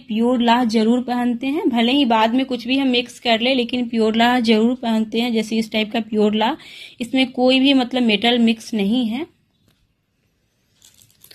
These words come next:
और ये तो मेरी matching है blue साड़ी की। और ये देखिए,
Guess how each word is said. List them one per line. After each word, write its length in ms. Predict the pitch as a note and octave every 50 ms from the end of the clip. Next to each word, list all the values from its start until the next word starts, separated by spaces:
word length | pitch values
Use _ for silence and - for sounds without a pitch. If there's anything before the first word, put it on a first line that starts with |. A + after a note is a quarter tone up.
| _ _ -
और 160 | G#3+ G#3+ G#3+
ये 160 | G#3+ A3 A3+
तो 120 | A3+ B3
मेरी 320 | A#3+ A#3 A3+ A3 A#3+ B3 B3 - - - A#3+
matching 440 | A3+ G#3 F#3+ F#3+ G3 - A#3+ A#3 G#3+
है 160 | A#3 C#4+ D#4+ - - _ - - - - - -
blue 200 | G3+ F#3+ G#3+ A3 A3
साड़ी 320 | A3 A3 G3+ G3+ G3 G#3 G3+
की। 180 | - D4 F4 F#4 _ _ _ _ _ _ _ _ - - _ _ _ _ _ _ _ _ _ _ - - _ _ _ _ _ _ _ _ _ _ _ _ _ _ _ _ _ _ _ _ _ _ _ _ _ _ _ _ _ _ _ _ _ A#3 - _ _ _ _ _ _ _ - - - - _ _ _ _ _ _ _ _ _ _ _ _ _ _ _ _ _ _ _ _ _ -
और 180 | F#3+ F#3+ G3 G#3
ये 380 | F#3+ G#3 A3 A3+ B3+ C#4+ D4+ - - _ _ _ _ -
देखिए, 400 | G#3 F#3+ F#3+ F#3+ - A3+ A#3 C4+